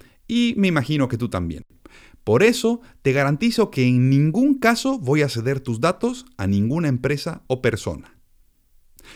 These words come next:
Muy bien, te deseo buena suerte y que desarrolles al máximo tus habilidades como orador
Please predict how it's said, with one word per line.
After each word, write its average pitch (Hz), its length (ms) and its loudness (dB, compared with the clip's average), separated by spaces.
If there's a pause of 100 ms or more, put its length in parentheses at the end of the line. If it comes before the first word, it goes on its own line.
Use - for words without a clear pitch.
(220)
Muy 127 140 6
bien, 285 420 0 (380)
te - 120 2
deseo 277 340 2
buena 240 240 6
suerte 254 520 2
y 143 120 -6
que 127 160 0
desarrolles 120 640 0
al 92 220 0
máximo 156 560 -2
tus 110 160 -6
habilidades 101 560 0
como 185 440 4
orador 190 440 4